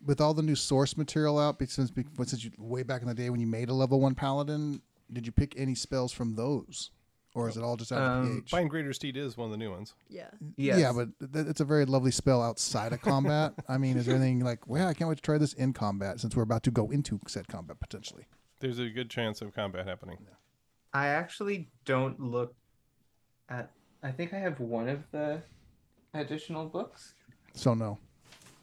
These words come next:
Speaker 2: Yeah, I only have Tasha's in addition to the player's handbook, so I have not actually been looking at the other source books for character
Speaker 1: What did you pick
Speaker 2: abilities.
Speaker 1: for your fifth level spell slot?
Speaker 2: I picked Circle of Power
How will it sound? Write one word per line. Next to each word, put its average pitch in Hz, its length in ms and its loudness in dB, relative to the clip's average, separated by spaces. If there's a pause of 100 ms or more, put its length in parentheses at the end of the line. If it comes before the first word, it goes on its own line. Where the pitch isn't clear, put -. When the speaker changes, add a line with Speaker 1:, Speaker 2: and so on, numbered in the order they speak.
(540)
Speaker 2:
Yeah, 127 220 -2 (100)
I 135 140 4
only 170 220 4
have 175 380 -2
Tasha's 120 720 -2 (100)
in 123 100 -4
addition 120 320 -4
to 117 40 -2
the 113 100 -6
player's 117 360 -4
handbook, 113 360 -4
so 131 140 0
I 120 40 2
have 123 200 0
not 113 320 0
actually 110 360 -6
been 110 140 -2
looking 110 300 -4
at 107 160 -8
the 113 240 -4
other 107 540 0
source 104 320 -4
books - 420 -6
for - 340 -10 (320)
character 110 640 -4 (120)
Speaker 1:
What 123 400 2
did 110 120 2
you 127 60 4
pick - 60 -4
Speaker 2:
abilities. 127 240 0
Speaker 1:
for 127 120 2
your 123 120 4
fifth 123 260 -2
level 117 200 0
spell 131 260 -8
slot? - 260 -10 (1000)
Speaker 2:
I 131 80 2
picked 151 500 -2
Circle 143 440 0
of 127 160 -4
Power 131 500 -4